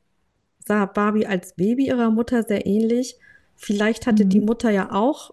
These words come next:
Speaker 1: irgendwo am Körper, Barbara, äh, Barbie hatte ja so ein großes Muttermal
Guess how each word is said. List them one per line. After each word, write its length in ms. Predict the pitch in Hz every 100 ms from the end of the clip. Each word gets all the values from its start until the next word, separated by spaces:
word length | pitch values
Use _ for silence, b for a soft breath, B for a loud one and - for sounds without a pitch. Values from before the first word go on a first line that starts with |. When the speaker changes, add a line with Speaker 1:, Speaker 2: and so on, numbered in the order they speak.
| _
Speaker 1:
irgendwo 640 | - 262 311 311 - 240 240
am 180 | 233 226
Körper, 600 | - 226 240 254 240 240 b b b b b b _ _ _ -
Barbara, 420 | 190 202 202 -
äh, 240 | 196 190 185
Barbie 400 | 185 208 214 208
hatte 180 | 220 214
ja 140 | 196
so 100 | 190
ein 160 | - 190
großes 460 | 208 208 202 -
Muttermal 640 | 220 240 262 240 247 254